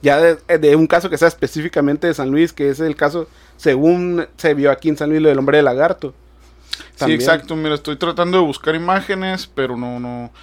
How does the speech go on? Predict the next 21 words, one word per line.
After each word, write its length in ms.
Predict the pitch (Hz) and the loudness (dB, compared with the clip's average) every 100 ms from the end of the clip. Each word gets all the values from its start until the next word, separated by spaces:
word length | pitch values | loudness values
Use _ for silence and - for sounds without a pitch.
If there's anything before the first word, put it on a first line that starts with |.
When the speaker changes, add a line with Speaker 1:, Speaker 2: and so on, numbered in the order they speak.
| - - _ - | -20 -20 _ -10
Speaker 2:
no 340 | 120 110 113 | -8 -4 0
hay, 280 | 143 147 139 | 2 2 -2
no 160 | 131 | -4
hay 100 | 123 | -4
videos, 920 | 127 127 120 127 120 131 139 131 131 127 | -6 -8 -8 -4 0 0 0 0 -2 -6
<clears throat> 100 | 247 | -4
nada, 420 | 135 156 165 160 | 2 4 4 4
o 120 | 147 | 2
sea, 240 | 139 139 - - - _ | -2 -4 -6 -20 -20 _
solo 280 | - 156 | -2 2
hay 160 | 180 190 | 2 2
un 160 | 196 185 | 0 -4
tipo 240 | 185 185 | -4 2
de 60 | 165 | 2
historia 440 | - 160 180 185 | 2 0 0 0
que, 240 | - 123 | -2 -4
que 140 | - 131 | -4 -8
se 180 | - 110 | -8 -6
cuenta 380 | 120 156 - | -4 -2 -4
que 100 | 190 | -4
se, 200 | 170 127 | -8 -8